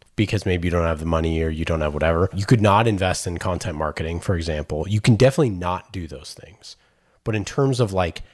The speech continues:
how you would build a portfolio, you would always build with high upside initiatives, and community is a heavy expenditure on the front end, and it has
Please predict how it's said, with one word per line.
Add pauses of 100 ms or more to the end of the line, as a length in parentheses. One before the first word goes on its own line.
how
you
would
build
a
portfolio, (680)
you
would (160)
always
build
with (240)
high
upside
initiatives, (360)
and
community (480)
is
a (360)
heavy (380)
expenditure
on
the
front
end, (440)
and
it
has